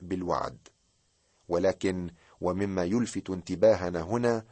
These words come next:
هو ذكر مديان، وسنرى فيما بعد أن موسى ينزل إلى قوم المديانيين ويتخذ زوجة منهم.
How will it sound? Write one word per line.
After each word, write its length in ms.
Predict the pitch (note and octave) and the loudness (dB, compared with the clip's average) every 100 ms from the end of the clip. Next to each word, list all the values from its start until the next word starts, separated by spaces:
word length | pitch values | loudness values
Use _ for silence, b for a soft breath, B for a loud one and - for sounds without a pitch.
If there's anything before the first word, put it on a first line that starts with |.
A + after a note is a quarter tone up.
| b b | b b
هو 180 | C#3+ B2+ | 2 2
ذكر 560 | G2 B2+ - A2+ A#2 F#2 | 2 -2 -4 -2 -2 -2
مديان، 720 | F#2+ F#2 F#2 G2+ E2 C2+ B1+ - _ _ _ - | -4 -4 0 0 0 -6 -14 -20 _ _ _ -4
وسنرى 560 | F2 - E2+ F#2+ E2+ | -2 -2 0 4 4
فيما 280 | D2+ G2 E2+ | 2 -6 -6
بعد 420 | D#2+ A2+ A#2+ F#2 - b b | 0 2 2 -2 -16 b b
أن 240 | A2+ G#2 G2+ | -2 0 -2
موسى 500 | C#3 C#3 - A#2+ G#2+ | -2 -2 2 2 2
ينزل 420 | C#3+ G#2+ A#2+ B2 | 0 0 -2 -2
إلى 220 | A#2+ G#2 F#2+ | -2 -2 -2
قوم 260 | - D3 G#2+ | -4 -4 -4
المديانيين 960 | F#2 F#2+ F2+ F#2 D#2+ D2+ G#2+ C#3+ C#3 A#2+ b b b | -4 -6 -4 -4 -4 -6 -2 0 -2 -6 b b b
ويتخذ 880 | C3+ D3 C#3 - C#3+ C3+ A2 A#2 A#2 | 2 2 0 -6 -4 -4 -2 -2 -2
زوجة 540 | F#2 F#2+ F2 F2+ F#2+ | 0 0 2 0 0
منهم. 680 | F2+ F#2+ F2 D#2 D2+ D#2 B1+ | -2 -2 -6 -6 -8 -8 -14